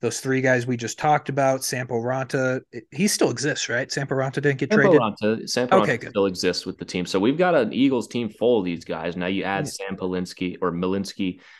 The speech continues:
Speaker 2: Andre Pavel, and Sam Polin, who we talked about last game. And you already had Malinsky scored a goal with the Eagles last game, and you have Andre Pavel coming in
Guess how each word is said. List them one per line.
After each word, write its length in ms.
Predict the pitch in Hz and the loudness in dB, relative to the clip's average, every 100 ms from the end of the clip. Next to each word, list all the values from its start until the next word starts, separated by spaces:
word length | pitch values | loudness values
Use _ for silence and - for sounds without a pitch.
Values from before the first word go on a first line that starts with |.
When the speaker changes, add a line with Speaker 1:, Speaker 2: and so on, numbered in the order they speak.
| - | -12
Speaker 2:
Andre 380 | - 101 101 98 | -2 0 2 0
Pavel, 460 | 90 95 101 92 90 | -2 -2 0 0 -2
and 120 | 87 | -4
Sam 280 | - 92 87 | -6 -6 -6
Polin, 340 | 95 104 95 | -2 0 0
who 100 | 92 | -2
we 140 | 90 87 | -6 -4
talked 320 | 92 92 - | -4 -4 -6
about 320 | 87 85 - | -6 -4 -4
last 300 | 92 87 - | -4 -6 -6
game. 320 | 95 101 95 - | -6 -4 -4 -4
And 380 | 92 90 87 - _ _ _ _ _ _ _ _ _ _ _ _ | -4 -4 -6 -10 _ _ _ _ _ _ _ _ _ _ _ _
you 100 | 101 | 0
already 180 | 107 117 | 2 2
had 260 | 104 117 | 0 0
Malinsky 640 | 113 101 110 - 123 120 - | 2 2 0 -2 -6 -6 -8
scored 280 | - 104 | -2 0
a 40 | 95 | 0
goal 420 | 90 92 104 110 - | 2 2 0 -4 -6
with 220 | 104 101 | -4 -2
the 80 | 104 | -2
Eagles 460 | 104 104 104 104 | 0 2 2 0
last 320 | 95 92 90 - | -2 -6 -6 -6
game, 460 | 95 104 113 120 _ - | -2 0 -2 -4 _ -6
and 340 | 92 87 87 | -4 -2 -4
you 100 | 90 | -4
have 340 | 95 98 98 | -4 -2 -2
Andre 320 | 90 95 95 92 | -2 -4 -4 -4
Pavel 460 | 92 92 95 98 | -2 -2 0 -2
coming 340 | 95 95 90 90 | -4 -4 -2 -2
in 440 | 92 92 92 - | -2 -2 -2 -6